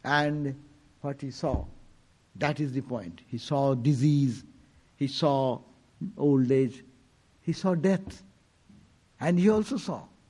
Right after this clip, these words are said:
a monk who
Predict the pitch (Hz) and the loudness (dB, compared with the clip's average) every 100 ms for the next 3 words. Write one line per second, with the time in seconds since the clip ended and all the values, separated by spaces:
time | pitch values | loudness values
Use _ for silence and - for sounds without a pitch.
0 | _ _ _ _ _ - 160 214 302 214 | _ _ _ _ _ -4 0 0 -2 -10
1 | - - _ - - - _ _ _ _ | -14 -20 _ -10 -10 -16 _ _ _ _
2 | _ _ _ _ _ - 156 139 110 | _ _ _ _ _ 0 2 2 -2